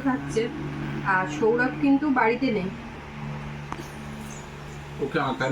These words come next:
Speaker 2: স্কুলে দিয়ে এলাম, আঁকার মাস্টার এসছে। আজকে নতুন একজন মাস্টার এসছে দয়াপুর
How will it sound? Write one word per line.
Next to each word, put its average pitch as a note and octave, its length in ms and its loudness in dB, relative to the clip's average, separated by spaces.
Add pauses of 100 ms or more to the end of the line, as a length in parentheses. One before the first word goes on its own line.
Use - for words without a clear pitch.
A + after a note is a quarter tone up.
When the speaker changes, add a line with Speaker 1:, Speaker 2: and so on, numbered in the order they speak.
(100)
Speaker 2:
স্কুলে D#3 320 0
দিয়ে C3+ 180 4
এলাম, G#2 160 2 (460)
আঁকার - 220 2 (1200)
মাস্টার B2 360 0
এসছে। F3 220 0 (1600)
আজকে - 260 2 (1600)
নতুন D3 240 6 (100)
একজন E3+ 260 4
মাস্টার C#3+ 260 2 (100)
এসছে - 200 -4 (880)
দয়াপুর B2+ 300 4